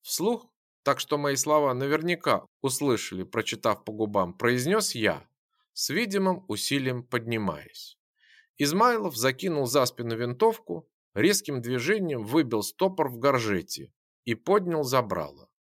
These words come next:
Тоже симулирует, как и я. Функции управления бронекостюмом через тактическую сеть работающий комплекс рупор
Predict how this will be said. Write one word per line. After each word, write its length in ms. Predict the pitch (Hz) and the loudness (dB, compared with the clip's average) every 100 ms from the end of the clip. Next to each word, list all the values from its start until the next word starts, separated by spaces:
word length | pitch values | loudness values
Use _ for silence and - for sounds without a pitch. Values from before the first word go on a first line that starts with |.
| _ _ _ - | _ _ _ 4
Тоже 300 | 214 175 113 | 6 6 4
симулирует, 840 | - 110 110 104 92 82 78 - | 0 -2 -2 0 -2 -4 -10 -8
как 260 | - 160 175 | 0 0 2
и 60 | |
я. 320 | 165 107 80 - _ _ _ _ _ _ | 0 0 -4 -8 _ _ _ _ _ _
Функции 600 | - 214 202 - 139 113 - | -4 -2 -2 -4 -2 -4 -4
управления 640 | 127 147 151 165 151 131 | 0 4 4 2 0 -2
бронекостюмом 1080 | 123 143 156 131 131 131 - 226 185 92 95 | -2 0 0 0 -2 -4 -4 -2 -2 -4 -8
через 260 | - 131 120 | -8 -6 -2
тактическую 760 | 147 131 156 139 113 - 127 | -2 -2 -6 -6 -6 -6 -6
сеть 420 | 120 - 220 - - _ _ | -4 -4 -6 -10 -20 _ _
работающий 760 | 101 117 151 185 165 131 - 127 | -2 0 2 0 -2 -4 -4 -6
комплекс 580 | - 151 123 120 - - | 0 0 0 -6 -2 0
рупор 440 | 226 - 101 | -2 -2 -6